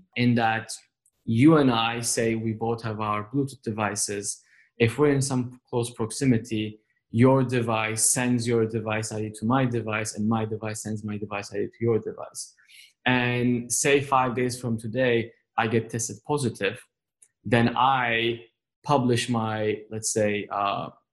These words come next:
user I D or device I D, which is randomized, say, every day to a server, and you can query that server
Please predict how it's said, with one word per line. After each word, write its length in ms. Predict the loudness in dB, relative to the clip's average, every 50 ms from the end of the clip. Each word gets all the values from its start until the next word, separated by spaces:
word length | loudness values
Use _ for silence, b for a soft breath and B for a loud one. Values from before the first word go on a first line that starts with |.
| _ _ _ _ _ _
user 480 | 0 4 6 6 6 6 4 2 2 2
I 140 | 2 0
D 280 | -2 -2 -4 -6 -6 -6
or 160 | -4 -2 -2 -2
device 460 | -2 -2 -2 -2 -2 -2 -4 -4 -4
I 120 | -4 -6
D, 300 | -4 -4 -4 -6 -6 -8 b b b b b _
which 560 | 4 4 4 4 2 -4 _ -2 -2 0 2
is 280 | 2 2 2 2 2 -2
randomized, 640 | -2 2 4 4 4 6 4 2 2 0 -2 -2 0
say, 140 | 2 2 2
every 240 | 2 2 0 -2
day 440 | 0 2 2 2 2 2 0 -4 -6 -12 _ _ _ _ _ _ _ -4 4
to 380 | 8 8 8 8 8 6 4 2 2
a 80 | 0
server, 720 | 0 0 2 4 2 2 2 2 0 -2 -2 -4 -6 -12 _ _
and 220 | -2 0 0 0
you 520 | 4 6 8 8 8 8 6 4 0 -4 _ _ _ _ _ _ -2
can 360 | 2 2 4 4 2 2 0
query 400 | -2 -2 0 2 4 4 4 4
that 160 | 4 2 0
server 640 | -4 -4 -2 -2 -2 -2 0 0 -2 -2 -2 -4 -10